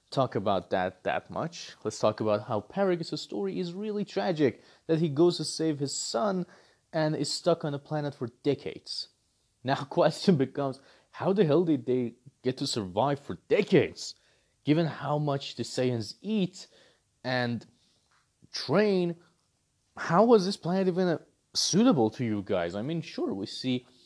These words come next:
Broly and Broly in both his forms as a baby or an adult eating something, but does that planet have that much food to give you guys?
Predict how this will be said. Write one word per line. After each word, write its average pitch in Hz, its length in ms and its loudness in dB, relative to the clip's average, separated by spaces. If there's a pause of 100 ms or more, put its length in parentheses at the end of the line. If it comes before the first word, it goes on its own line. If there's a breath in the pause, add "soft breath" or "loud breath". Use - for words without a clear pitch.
(800 soft breath)
Broly 131 680 4
and 120 440 -2 (480)
Broly 147 280 8
in 135 100 2
both 139 280 6
his 127 260 0 (500 soft breath)
forms 127 240 2
as 107 120 4
a 104 40 0
baby 117 400 0
or 101 220 0
an 104 80 0
adult 110 500 -2
eating 131 280 0
something, 123 480 -4 (880 soft breath)
but 120 120 2
does 131 160 6
that 190 180 4
planet 170 420 -2 (280)
have - 280 -6 (380)
that - 320 -6
much 147 560 -4
food - 320 -4
to 156 60 -2
give 117 240 -6
you 330 120 2
guys? 359 400 0